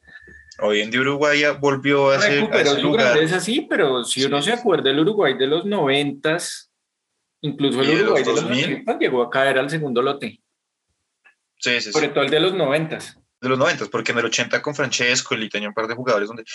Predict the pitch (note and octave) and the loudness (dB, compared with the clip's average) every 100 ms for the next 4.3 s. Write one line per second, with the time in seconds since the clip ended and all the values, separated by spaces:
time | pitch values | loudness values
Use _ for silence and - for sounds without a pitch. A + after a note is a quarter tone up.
0 | - B2 C3 B2+ - D#3 D#3 E3 D#3+ - | -8 -2 0 0 0 -2 -2 0 -2 0
1 | A2+ A#2+ A#2+ C#3 C#3+ - A2 A2 A2 B2 | 0 0 -2 -2 0 0 0 0 0 2
2 | B2+ B2+ B2+ A2+ G2 G2 _ _ - A#2+ | 2 2 2 0 -2 -6 _ _ -6 -2
3 | A#2+ A#2+ A2 - A2 G#2+ B2 C3 B2+ G#2+ | 0 0 0 0 2 2 0 0 0 2
4 | A2 A2+ | 2 2